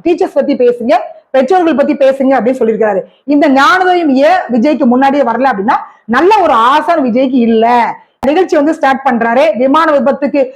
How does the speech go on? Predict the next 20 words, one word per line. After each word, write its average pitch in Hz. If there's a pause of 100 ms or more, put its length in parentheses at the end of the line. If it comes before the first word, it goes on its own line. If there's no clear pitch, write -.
(140)
உள்ளான 285
அவங்களுக்கு 269
ஆழ்ந்த 269
இரங்கல்கள் 262
தெரிவிச்சுட்டு, 240
அதற்கு 226
பிறகு 254 (340)
மாணவிகளுக்கு 339 (280)
விருதுகள்லாம் 311
வழங்கும் 277
பொழுது, 240 (100)
ஒரு 269
மாணவி, 302
அரசு 302
பள்ளியை 254
சார்ந்த 247
ஒரு 220
மாணவி 262
வந்து 247
சொல்றாங்க, 220